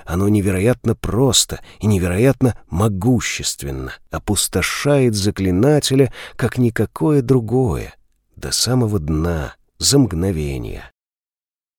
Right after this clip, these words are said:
Через полчаса я пришёл в себя достаточно, чтобы на появившиеся капли маны создать глаз и хлыст.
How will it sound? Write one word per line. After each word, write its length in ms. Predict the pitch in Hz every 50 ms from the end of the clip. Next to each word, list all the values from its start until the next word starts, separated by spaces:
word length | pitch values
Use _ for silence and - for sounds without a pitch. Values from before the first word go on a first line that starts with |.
| _ _ _
Через 300 | - - 110 92 - -
полчаса 640 | - - 120 120 107 - - 87 - - 143 151 131
я 180 | 90 73 76
пришёл 380 | 71 - 101 98 - 160 165 156
в 60 | -
себя 280 | - - 120 120 123 117
достаточно, 760 | 98 87 78 - - 123 139 147 - 131 - - - 131
чтобы 360 | 117 - - 113 92 90 87 85
на 140 | 85 87
появившиеся 760 | - - 90 87 85 104 135 127 - - 120 110 101 - 95 90
капли 340 | - 104 92 - - 71
маны 440 | 67 67 76 101 131 139 139 139 131 - - _
создать 540 | - - - 92 85 73 78 107 104 85 69
глаз 460 | 64 67 67 78 110 143 139 - -
и 100 | - 127
хлыст. 540 | 107 - - 80 76 - - - - - -